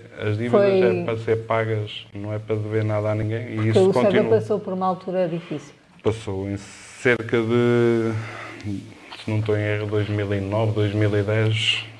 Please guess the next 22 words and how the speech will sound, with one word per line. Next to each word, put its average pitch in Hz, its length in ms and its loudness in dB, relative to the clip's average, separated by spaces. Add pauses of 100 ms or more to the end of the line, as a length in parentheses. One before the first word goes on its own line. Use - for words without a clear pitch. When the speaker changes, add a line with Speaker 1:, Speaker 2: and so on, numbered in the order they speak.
(120)
Speaker 1:
teve 101 260 0
uma 104 220 2
dívida 104 440 2
de 98 120 -4
vinte 101 320 -2
e 101 60 -2
tal 98 220 0
mil 107 240 2
ou 107 120 4
vinte 101 180 0
e - 40 -14
cinco 107 300 -2
mil. 113 200 2 (1120)
Eh, 95 260 2
foi 104 160 4
quando 104 420 2 (160)
o, 107 200 -2
o 95 60 -2
presidente 104 360 -2
do 104 80 0
Calçada 104 580 2
pegou, 135 720 0